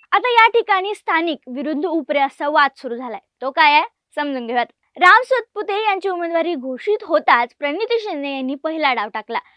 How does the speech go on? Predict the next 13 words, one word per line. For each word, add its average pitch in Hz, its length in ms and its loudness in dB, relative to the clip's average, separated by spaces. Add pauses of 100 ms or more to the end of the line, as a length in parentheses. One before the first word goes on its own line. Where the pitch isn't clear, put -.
(280)
भाजपाचे 262 580 -2
राम 247 240 -2
सातपुते 339 640 -4
यांना 320 220 -6
उद्देशून 320 640 0 (300)
प्रणिती 381 460 2
शिंदे 403 380 -2
यांनी 247 240 -4
एक 302 80 -6 (120)
पत्र 285 320 -4
समाज 294 440 -4
माध्यमांवर 240 680 -2
लिहिलं. 226 220 -4